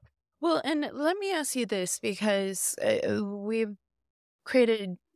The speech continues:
some conversation in the neuroaffirming therapy realm of doing a better job of understanding a spectrum,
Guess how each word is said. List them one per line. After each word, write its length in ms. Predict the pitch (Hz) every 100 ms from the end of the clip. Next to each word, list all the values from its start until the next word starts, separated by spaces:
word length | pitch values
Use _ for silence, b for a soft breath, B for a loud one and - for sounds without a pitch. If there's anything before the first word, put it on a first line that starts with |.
| -
some 240 | - 226
conversation 1300 | 214 208 196 196 - 180 185 - 185 180 180 180 180 -
in 460 | 175 185 180 180
the 280 | 175 175 175 175
neuroaffirming 920 | 185 180 180 175 180 185 175 175 175 _ -
therapy 440 | 208 208 - 180
realm 380 | 160 - - - -
of 320 | - 185 185 - 175
doing 400 | - 262 277 269
a 80 | 233
better 320 | 180 202 208
job 260 | 196 190 185
of 140 | 190
understanding 880 | - 185 190 - 190 185 180 180 180 - - -
a 120 | 196
spectrum, 840 | - - 240 233 - 202 175 180